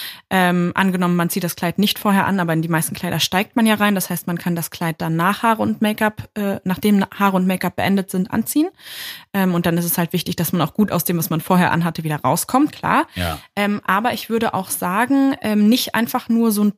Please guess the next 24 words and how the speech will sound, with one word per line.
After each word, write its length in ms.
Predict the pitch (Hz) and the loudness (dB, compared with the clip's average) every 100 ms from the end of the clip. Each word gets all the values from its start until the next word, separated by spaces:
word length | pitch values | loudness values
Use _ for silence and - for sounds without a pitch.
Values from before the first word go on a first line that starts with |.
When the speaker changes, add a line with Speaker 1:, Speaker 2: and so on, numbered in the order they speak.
| _ - | _ -8
Speaker 1:
Top 400 | - 226 - - | -2 -2 -2 -6
unbedingt, 600 | 175 170 170 180 254 285 - | -4 -2 -2 0 0 -2 -8
weil, 400 | 170 160 185 302 453 _ - - - _ _ - | -4 -2 0 0 0 _ -20 -20 -20 _ _ -2
ähm, 640 | 208 208 202 202 202 208 - | 2 4 4 4 2 2 0
ich 160 | 190 | -4
hatte 120 | 247 247 | 0 0
mal 140 | 226 | 0
von 220 | - 220 | 0 2
einer 180 | 208 196 | 2 2
Braut 420 | 190 180 226 269 - | 0 0 0 0 -4
die 80 | 190 | -6
Rückmeldung, 480 | 233 - 247 247 | -4 0 2 2
dass 160 | 208 - | 2 0
sie 60 | 220 | -2
im 60 | |
Endeffekt 360 | - 214 220 - | -2 -2 -4 -2
gar 140 | 202 | 0
nicht 120 | 214 | 0
so 120 | - 190 | -2 -4
glücklich 380 | 240 - 165 | -4 -4 -2
mit 140 | 202 202 | -2 0
den 100 | 196 | -2
Getting 280 | 196 202 185 | -2 -2 -2
Ready, 200 | 196 | -4